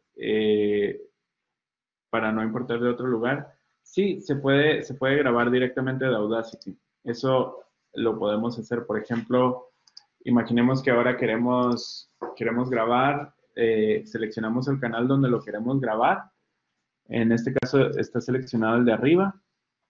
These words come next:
Y en este botón de grabar,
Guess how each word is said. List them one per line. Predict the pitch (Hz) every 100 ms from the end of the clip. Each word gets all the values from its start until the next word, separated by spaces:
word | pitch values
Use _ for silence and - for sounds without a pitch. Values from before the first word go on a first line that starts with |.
| _ _ _ _ _ _ _ _ _ _
Y | 131 143 147 139
en | 110 110
este | 113 113 131
botón | 123 123 135
de | 135
grabar, | 120 110 131 180